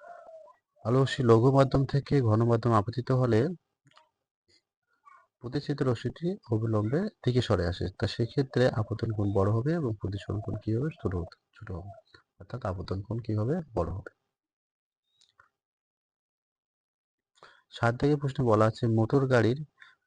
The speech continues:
ভিউ ফাউন্ডারে কোন ধরনের দর্পণ ব্যবহার করা হয়?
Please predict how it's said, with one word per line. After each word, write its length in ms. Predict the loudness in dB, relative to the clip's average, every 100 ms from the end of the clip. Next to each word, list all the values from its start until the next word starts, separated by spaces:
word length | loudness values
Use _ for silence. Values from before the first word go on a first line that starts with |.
| -8
ভিউ 220 | -6 -4
ফাউন্ডারে 560 | -2 0 0 0 0 -2
কোন 420 | 0 2 2 0 -8 _ _ _ _ _ -10
ধরনের 380 | -6 -4 -4 -4
দর্পণ 400 | -4 -2 -2 -2
ব্যবহার 300 | -2 -2 -4
করা 200 | -4 -2
হয়? 200 | -2